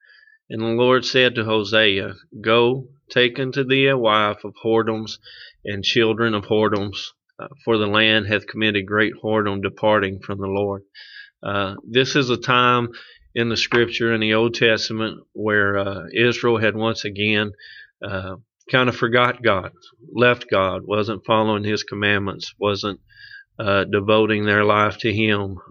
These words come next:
performing sacrifices. They, uh, were chasing, uh, they were chasing other gods, uh, looking to fulfill their flesh,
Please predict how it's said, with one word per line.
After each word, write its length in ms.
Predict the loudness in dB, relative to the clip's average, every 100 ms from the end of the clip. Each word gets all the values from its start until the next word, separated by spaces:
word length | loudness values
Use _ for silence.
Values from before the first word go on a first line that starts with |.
| -12
performing 520 | -10 -4 0 0 -2
sacrifices. 1080 | 0 2 0 -4 -2 0 0 -2 -10 -10 -6
They, 260 | -6 -6
uh, 120 | -12 -18 -20 -20 -20 _ -16
were 100 | -4
chasing, 600 | 2 2 2 -2 -4 -2
uh, 240 | -4 -6 -12 -20 _ _ _ _ _ _ -20 _ _ _
they 140 | 0
were 120 | 2 2
chasing 460 | 2 2 0 -2
other 240 | 0 0 2
gods, 720 | 4 4 4 2 0 -6 -16 -20 -20 -20 -20 -10
uh, 260 | -4 -2 -2
looking 480 | 0 -2 -2 -6 -6
to 260 | -6 -6 -12 _ _ _ _ _ _ _ _ -6
fulfill 460 | -4 2 4 4
their 220 | 2 -2 -4
flesh, 680 | 0 4 4 2 -4 -10